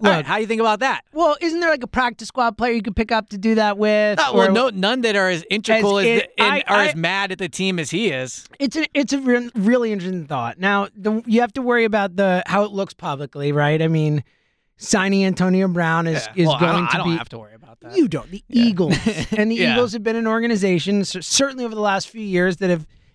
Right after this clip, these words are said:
Speaker 2: tended to shy away from these type of people. You know, obviously, we talked about the Deshaun Watson thing. Is that a potential thing? But that hasn't happened or anything like that. Other than that, they have not been a,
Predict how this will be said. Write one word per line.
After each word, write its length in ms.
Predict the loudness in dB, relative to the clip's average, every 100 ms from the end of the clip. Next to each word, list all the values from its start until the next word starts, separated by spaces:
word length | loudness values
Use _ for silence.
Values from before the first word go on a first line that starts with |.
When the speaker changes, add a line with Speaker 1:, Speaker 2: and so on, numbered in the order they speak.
| _
Speaker 2:
tended 320 | 0 0 0 -2
to 60 |
shy 280 | -2 0 2
away 240 | 2 0 0
from 120 | 0
these 140 | 0
type 180 | 0 -2
of 40 |
people. 460 | -2 -4 -2 -2 0
You 120 | 0
know, 180 | 0 0
obviously, 580 | 0 0 -2 -4 -2 -4
we 340 | -2 0 0
talked 260 | 0 0 2
about 120 | 0
the 80 | -4
Deshaun 260 | -4 -2 -2
Watson 280 | -4 -4
thing. 100 | -2
Is 60 | -2
that 100 | -2
a 60 | -8
potential 460 | -14 -10 -10 -8
thing? 140 | -8 -8
But 100 | -6
that 180 | -8 -8
hasn't 260 | -12 -10
happened 280 | -10 -10 -16
or 40 | -20
anything 180 | -20
like 140 | -20 -14
that. 160 | -12 -4
Other 180 | 0 2
than 100 | 2
that, 200 | 0 0
they 60 | -2
have 80 |
not 240 | 0 -2 -2
been 140 | -6
a, 160 | -6